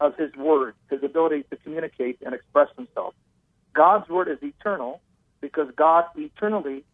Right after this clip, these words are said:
possesses the ability to express himself. Well, if Jesus is that word, and he was with God before he came down to Mary, that affirms not only his prehuman existence, but the fact that Jesus is also eternal by nature.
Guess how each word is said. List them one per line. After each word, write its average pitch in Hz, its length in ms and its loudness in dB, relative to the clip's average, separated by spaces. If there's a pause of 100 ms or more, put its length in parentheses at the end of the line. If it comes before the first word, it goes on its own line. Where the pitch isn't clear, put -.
(140)
possesses 151 540 -2
the 143 80 -4
ability 143 460 -2
to 151 60 -2
express 180 400 -4
himself. 110 400 -10 (380)
Well, 139 140 -2
if 139 140 -6
Jesus 196 340 -2
is 160 160 -6
that 127 240 2
word, 156 440 4 (540)
and 139 80 0
he 151 80 -2
was 135 140 -6
with 196 220 -2
God 139 320 4
before 135 240 -10
he 135 140 -8
came 143 140 -8
down 135 240 -6
to 143 100 -10
Mary, 143 340 -4 (540)
that 147 160 6
affirms 175 520 -2
not 190 160 0
only 202 200 -2
his 151 140 -8 (120)
prehuman 233 400 -2
existence, 143 500 -14 (380)
but - 100 -10
the 147 80 0
fact 170 300 2
that 175 180 0
Jesus 139 300 -4
is 135 120 -2
also 151 280 4
eternal 131 340 -2
by 135 160 6
nature. 160 360 -6